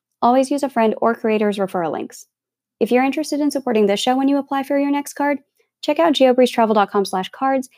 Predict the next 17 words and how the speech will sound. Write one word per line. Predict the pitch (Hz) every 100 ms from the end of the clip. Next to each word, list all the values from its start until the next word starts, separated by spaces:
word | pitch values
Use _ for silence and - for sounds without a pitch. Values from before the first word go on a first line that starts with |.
| _ _
and | 277 285 277 _ _
if | 262
you're | 302
not | 320 330
sure | 294
what | 277
card | 269 254
is | 254
right | 240 233
for | -
you, | 214 208 208 - _ _ -
I | 254
offer | 269 269
free | 254 220
credit | - 202 196
card | 180
consultations. | - 160 - - - - - -